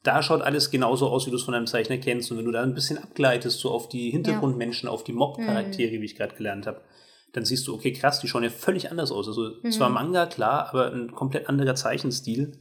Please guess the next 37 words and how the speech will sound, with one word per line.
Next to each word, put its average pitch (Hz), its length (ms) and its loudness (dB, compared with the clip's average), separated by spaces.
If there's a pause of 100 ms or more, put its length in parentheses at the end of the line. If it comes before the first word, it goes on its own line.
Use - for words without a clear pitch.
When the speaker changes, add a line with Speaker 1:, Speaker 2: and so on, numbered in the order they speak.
(420)
Speaker 1:
Und 117 200 -4
das 131 200 0
wird 117 300 -4
wohl 135 80 4
daran 123 300 2
liegen, 131 160 0
dass 123 160 0
halt 123 80 0
dann 120 120 -2
große 113 300 0
Menschenmassen, 139 880 0
ähm, 120 140 2
Speaker 2:
Mhm. 110 60 -2
Speaker 1:
alles, 131 260 2
was 131 140 -2
halt 123 160 4
nicht 131 220 -2
direkt 117 320 -2
in, 127 320 -2
in 120 100 -4
den 120 160 -4
Blick 139 160 -2
des - 140 -8
Betrachters 131 440 -2
fällt, 135 260 0
das 135 140 -2
werden 117 160 2
halt 117 100 0
dann 117 100 0
die 117 80 0
Assistenten 113 580 -6
auch 110 160 -6
vorzeichnen. 104 720 -2
Speaker 2:
Ja. 110 200 0 (560)
Und 226 200 2
der 220 120 4
Berserk-Typ 302 960 4